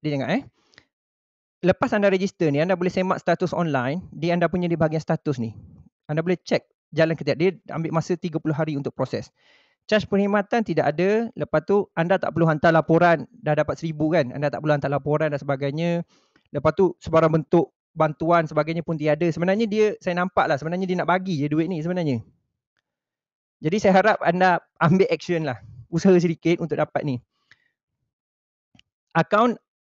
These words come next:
geran, untuk dapat geran, anda boleh gunakan atas nama anda sendiri. Anda tak perlu untuk buat banyak-banyak syarikat dan sebagainya. Kalau anda ada banyak syarikat, anda hanya mam-, layak untuk satu. Maknanya satu syarikat, satu nama anda.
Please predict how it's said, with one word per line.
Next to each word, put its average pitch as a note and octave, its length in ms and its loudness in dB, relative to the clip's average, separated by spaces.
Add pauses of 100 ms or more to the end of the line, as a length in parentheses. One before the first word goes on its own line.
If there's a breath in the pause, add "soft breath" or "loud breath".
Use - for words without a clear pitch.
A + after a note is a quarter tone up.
(800)
geran, D3+ 400 2
untuk E3 240 -2
dapat D#3+ 160 -2
geran, C#3 240 0
anda D#3 240 -2
boleh E3 160 -2
gunakan E3 720 -4
atas D3 240 -8
nama D3 320 -6
anda C#3+ 160 -4
sendiri. C3+ 320 -4
Anda C#3 160 -4
tak - 160 -10
perlu C#3+ 240 -2
untuk C3+ 240 -8
buat B2+ 160 -4
banyak-banyak C3 320 -8
syarikat C3 400 -10
dan A#2+ 80 -14
sebagainya. B2 420 -12 (380 soft breath)
Kalau E3 240 0
anda F#3 160 4
ada F3+ 80 -2
banyak F#3 240 0
syarikat, F#3+ 480 -2 (160)
anda D#3 400 -4
hanya D#3+ 320 -4
mam-, D3+ 240 -6
layak C#3+ 400 -6
untuk C3+ 160 -10
satu. - 320 -10
Maknanya C#3+ 320 -8
satu - 80 -20
syarikat, D3 480 -8
satu - 240 -14
nama B2+ 240 -8
anda. A#2 240 -12